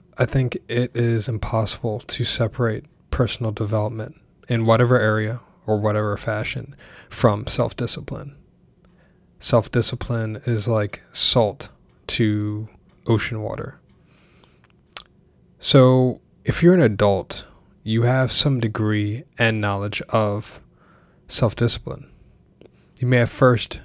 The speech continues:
developed it or come across self-discipline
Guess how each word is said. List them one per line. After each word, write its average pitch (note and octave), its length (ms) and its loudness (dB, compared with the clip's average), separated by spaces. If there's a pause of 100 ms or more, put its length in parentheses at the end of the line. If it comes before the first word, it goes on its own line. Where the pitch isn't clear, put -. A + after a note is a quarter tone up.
(160)
developed A2 460 2
it A#2 260 -2
or G#2+ 140 -2
come A#2 200 -6
across - 640 2 (180)
self-discipline A2 840 -4